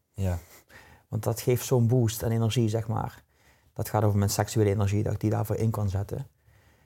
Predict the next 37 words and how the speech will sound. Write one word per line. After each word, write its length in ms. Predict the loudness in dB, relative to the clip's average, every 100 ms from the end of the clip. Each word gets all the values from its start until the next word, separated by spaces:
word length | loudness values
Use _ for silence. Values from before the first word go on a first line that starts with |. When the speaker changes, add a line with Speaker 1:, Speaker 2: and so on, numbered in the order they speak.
| _ _
Speaker 2:
Maar 120 | -2
het 80 | 0
gaat 140 | 0 0
echt 180 | 0
over 200 | 2 2 2
dat 80 | 0
ik 100 | 0
iedere 320 | 0 2 2
dag 300 | 2 0 -4 -4
kies 580 | 0 0 -2 -8 -12 _ _
om 160 | -4 -2
trouw 200 | 0 0
te 80 | 0
zijn 140 | 0
aan 120 | 0
mijn 120 | 0
hart. 380 | 0 -4 -8 -16 _ -6
Speaker 1:
Uh-huh. 160 | 0 2
Speaker 2:
Daar 80 |
gaat 80 | 2
mijn 100 | 2
energie 240 | 0 2 4
automatisch 520 | 2 2 2 0 -4
eigenlijk, 320 | -2 0 0
daar 100 | 2
wil 100 | 2
ik 60 | 2
mijn 120 | 0
energie 200 | 2 4
namelijk 220 | 2 0 0
voor 140 | 2
inzetten. 440 | 2 0 -6 -10 -16 -20 -20 -16 -4
Speaker 1:
Ja. 160 | -2 2
Speaker 2:
Maar 120 | 2
ook 140 | 2
sporten, 540 | 2 2 0 0 -4 -4 -14 _ -20 -20 -8
bewegen, 680 | 0 4 4 4 2 0